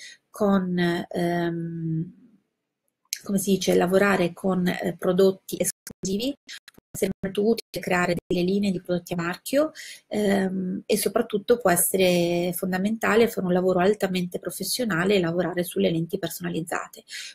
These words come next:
Più voi vendete un professionalità e più voi fate lenti personalizzate, quindi che vanno a dare maggior comfort, maggior resa al vostro cliente e lo tengono legati staccandolo un po' dall'acquisto del blister,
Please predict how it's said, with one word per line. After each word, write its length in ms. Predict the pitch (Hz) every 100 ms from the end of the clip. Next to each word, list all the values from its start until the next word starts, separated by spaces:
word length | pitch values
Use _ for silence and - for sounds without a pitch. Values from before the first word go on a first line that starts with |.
| _
Più 180 | 226 196
voi 180 | 220
vendete 460 | 202 196 196 196 190
un 160 | 175 175
professionalità 760 | 180 - - 196 190 196 190
e 80 | 180
più 160 | - 180
voi 160 | 190
fate 360 | 190 185 180 180
lenti 320 | 180 180 -
personalizzate, 920 | - 185 - 185 185 196 202 175 170
quindi 280 | - 180 170
che 120 | -
vanno 320 | 175 175 170
a 40 | 170
dare 280 | 170 175 185
maggior 320 | 175 190 190
comfort, 440 | 196 180 175 175 175
maggior 320 | 170 - 185
resa 240 | 208 208
al 60 | 196
vostro 200 | 190 - _
cliente 460 | - 202 180 180 175 - - -
e 80 | -
lo 100 | 185
tengono 400 | 196 185 180 180
legati 520 | 180 180 185 175 -
staccandolo 840 | - - - - - 180 180 170
un 120 | 170
po' 220 | 165 180 180 -
dall'acquisto 520 | 170 - 190 190 180
del 140 | 175
blister, 580 | 175 196 185 - 202 226